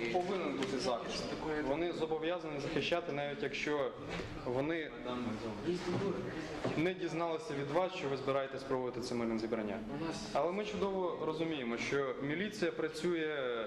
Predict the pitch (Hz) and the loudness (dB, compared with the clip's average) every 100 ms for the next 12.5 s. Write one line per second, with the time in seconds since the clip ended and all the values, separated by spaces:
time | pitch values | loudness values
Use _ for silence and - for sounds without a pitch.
0 | - 110 - - - 139 156 147 147 151 | -2 -4 -4 -4 0 0 0 -2 -2 -2
1 | 151 143 139 131 127 131 123 117 107 95 | 0 0 0 -2 0 0 2 2 2 0
2 | - - - - - - 233 - - - | -4 -4 -6 -6 -6 -6 -6 -6 -8 -10
3 | - - 135 139 220 208 180 190 185 170 | -12 -8 -2 2 2 2 0 0 0 0
4 | 175 175 185 196 170 - - 180 175 160 | 0 0 0 2 2 4 4 2 2 2
5 | 127 - - - - - - - - - | 2 2 2 2 -2 -4 -2 -2 0 -2
6 | - - - - - - - 185 202 180 | -2 -2 -2 -2 -2 -2 0 0 2 0
7 | - - - 151 127 131 139 131 147 147 | 0 0 0 0 0 -2 0 0 0 0
8 | 180 196 156 143 156 151 175 151 143 151 | 2 2 2 0 0 2 2 2 0 0
9 | 151 123 127 120 117 101 82 - - - | 0 0 0 2 0 -2 -4 -8 -8 -10
10 | - - - - - 131 156 202 190 175 | -8 -8 -10 -10 -2 2 2 2 0 -2
11 | 170 170 175 185 220 - 190 175 - 151 | -2 0 0 0 0 0 -2 0 -2 -2
12 | 156 170 160 - | 2 2 0 -2